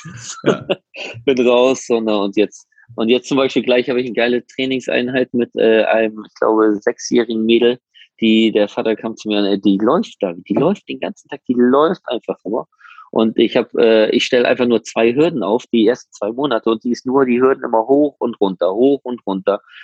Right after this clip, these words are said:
Speaker 1: Und dann, da kommen immer die Hand, Hände ein bisschen mit oder mach mal Knie ein bisschen höher oder versuch mal auf den,
Speaker 2: Mhm.
Speaker 1: jetzt versuch mal leise zu laufen, so, ne? Und solche Sachen so. Und dann, äh, später kommt dann, äh, heute Nachmittag kommt dann ein Profi, so, ne? Ich liebe diese
Speaker 2: Schön.
Speaker 1: Abwechslung. Das
Speaker 2: Ja.
Speaker 1: ist, das ist ganz geil.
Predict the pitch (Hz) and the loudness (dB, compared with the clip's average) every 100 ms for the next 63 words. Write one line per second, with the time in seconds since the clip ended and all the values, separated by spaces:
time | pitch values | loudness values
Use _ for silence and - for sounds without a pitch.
0 | - - 107 104 104 - 110 107 98 98 | -20 -4 -2 0 0 -2 -2 0 2 2
1 | 104 120 117 110 127 120 110 117 - 110 | 2 0 -2 -4 -2 -2 0 -2 -2 -2
2 | 110 107 92 95 92 87 _ _ 117 110 | 2 0 0 -2 -2 -4 _ _ -2 -2
3 | - 131 123 113 120 120 107 123 123 120 | -2 0 2 2 0 -2 0 2 2 2
4 | 113 101 95 107 110 104 107 104 117 98 | 2 2 0 -2 -4 -4 -4 -6 -6 -10
5 | - 104 107 104 110 139 156 135 - 127 | -12 -12 -6 0 2 2 2 0 -4 -2
6 | 120 120 123 - 117 113 110 117 98 107 | 0 2 0 -4 -12 -12 -4 -4 -2 -4
7 | - - - - - 107 117 135 127 127 | -6 -20 -20 -6 -2 2 2 2 0 0
8 | 123 127 107 120 117 _ _ - 123 107 | -2 -2 0 0 -2 _ _ -6 -4 0
9 | 120 120 120 123 117 120 - 127 123 - | 0 0 0 2 2 0 -2 0 0 -2
10 | 117 113 113 113 107 104 117 - 110 117 | -6 -4 -4 -2 0 0 0 0 0 0
11 | 110 107 110 107 110 131 131 - 95 92 | 0 0 0 -2 0 0 0 0 -2 -2
12 | 92 98 - 110 101 101 101 92 92 - | -2 -2 -2 -2 0 0 0 2 0 -2
13 | 110 92 - 92 87 - 110 85 - 78 | -2 -4 -4 -8 -4 -4 -2 -4 -2 -4
14 | - - - 82 - - 52 | -4 -10 -14 -14 -14 -10 -10